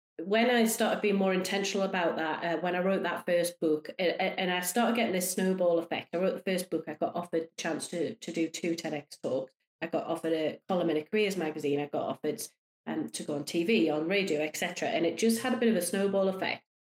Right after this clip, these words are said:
What that then meant is when I became more well-known within that industry,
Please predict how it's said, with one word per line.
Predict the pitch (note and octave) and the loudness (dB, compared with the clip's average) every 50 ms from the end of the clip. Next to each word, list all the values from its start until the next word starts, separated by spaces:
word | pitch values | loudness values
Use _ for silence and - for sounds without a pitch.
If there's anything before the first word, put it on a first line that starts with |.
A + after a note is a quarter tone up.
| _ _ _ | _ _ _
What | A3+ A3+ A3+ - | 2 2 2 2
that | C#4 D4 C#4 C#4 | 0 0 0 0
then | C#4 C4+ C4+ B3+ B3+ | 2 2 4 4 4
meant | B3+ A#3 F#3 D#3+ D3+ - - - | 4 4 2 2 0 -2 -2 -4
is | G3 F#3 - | -4 -2 0
when | G#3+ G#3+ A3 | 2 4 4
I | A#3 A#3+ A#3+ | 6 6 4
became | A3+ A#3+ A3+ - - A#3 G#3 G3+ F#3+ F#3 F#3+ | 4 2 0 0 0 2 2 4 4 4 4
more | G3+ G3 F#3+ | 4 4 2
well-known | F#3 G3 G3 G3 F#3+ F#3+ F#3 F#3 F#3 F#3 F#3 E3+ E3 E3 E3+ | 2 2 2 2 4 4 4 4 4 4 4 4 2 2 2
within | E3+ E3+ E3+ F3 F3 E3+ E3+ | 2 2 0 2 2 2 2
that | E3+ E3+ E3 | 2 0 0
industry, | - F#3 F3 F3 E3+ E3+ D#3+ - - - G2+ F#2 D3 D#3+ E3 - | 0 0 0 -2 -2 -2 -4 -6 -4 -4 -2 -2 0 -2 -2 -4